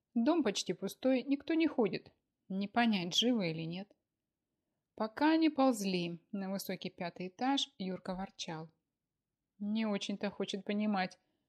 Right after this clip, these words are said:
Знать обо всех должна, живы или нет. Карточки-то выписывают. Карточки на январь выдавали давно, она может и не знать. Не оправдывай. Не люблю я эту тетю Валю.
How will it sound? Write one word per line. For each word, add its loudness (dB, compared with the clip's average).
Знать 2
обо 6
всех 4
должна, 2
живы 0
или 4
нет. 0
Карточки-то -2
выписывают. -2
Карточки 0
на 0
январь -6
выдавали 0
давно, 2
она -4
может -4
и 0
не 0
знать. -6
Не -4
оправдывай. -2
Не -2
люблю 0
я 2
эту -6
тетю -8
Валю. -8